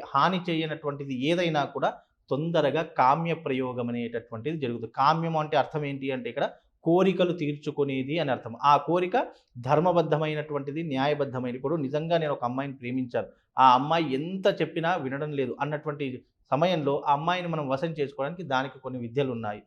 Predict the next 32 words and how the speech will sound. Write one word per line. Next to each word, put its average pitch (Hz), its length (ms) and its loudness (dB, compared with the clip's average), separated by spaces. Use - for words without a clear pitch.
అలాగే 160 420 10
తల్లిదండ్రులు 175 580 4
మన 147 100 0
మాట 143 160 6
వినడం 139 420 -4
లేదు, 120 120 -2
నాకు 135 200 -2
చదువుకోవాలని 143 600 2
ఉంది, 127 200 -4
లేదంటే 135 340 -2
ఇంకా 127 120 -8
వేరే 139 180 0
ఏదైనా 131 300 -2
ఉంది 123 180 -10
అని 139 180 0
చెప్పి 143 220 4
తల్లిదండ్రులను 151 520 0
వశ-, 131 200 -8
ఇట్లా 170 140 0
వశీకరణం 190 680 2
అనే 165 120 -2
ప్రయోగం 151 380 -2
ఎవరి 151 380 4
మీదనైనా 147 440 -2
ప్రయోగం 139 440 0
చేయవచ్చు. 123 480 -2
అది 156 120 4
ఇప్పటికీ 185 420 0
ఆచరణలో 165 520 2
ఉంది, 180 220 2
కానీ 147 240 4
చేసేవాళ్ళు 147 540 0